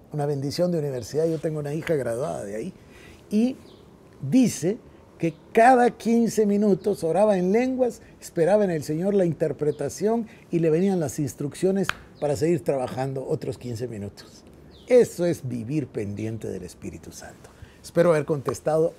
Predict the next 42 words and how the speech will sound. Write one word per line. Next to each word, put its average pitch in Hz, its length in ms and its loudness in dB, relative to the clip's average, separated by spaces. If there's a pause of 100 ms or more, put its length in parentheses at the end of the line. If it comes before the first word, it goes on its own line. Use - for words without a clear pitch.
a 107 100 -12
su - 180 -12
pregunta 156 560 -4 (320)
respecto 131 440 -4
a 127 40 -2
la 113 100 -4
llenura, 135 400 -4
la 139 100 -4
plenitud 113 640 -2 (300)
o 117 220 0
el 113 160 -10
bautismo 110 600 -12 (240)
del 95 120 -10
Espíritu - 460 -12
Santo. - 400 -18 (380)
Qué 156 100 -6
tema 147 260 -4
más 123 220 -8
lindo, 135 300 -2
deberíamos 104 420 -4
tratarlo 110 420 -2
nosotros. - 600 -10 (580)
Bueno, 135 280 4 (320)
no 202 240 2
crea 214 260 6
que 151 100 -4
se 123 140 -2
me 139 120 -2
ha - 20 0
olvidado 147 400 2
a 170 100 -2
mí 160 220 2
el - 140 -2
tema 151 220 0
del 143 120 0
anticristo. 151 680 0
Ya 147 260 0
decidí 151 540 -2
qué 147 140 -8
voy 113 160 -4
a 123 40 -6
hacer. 98 220 -10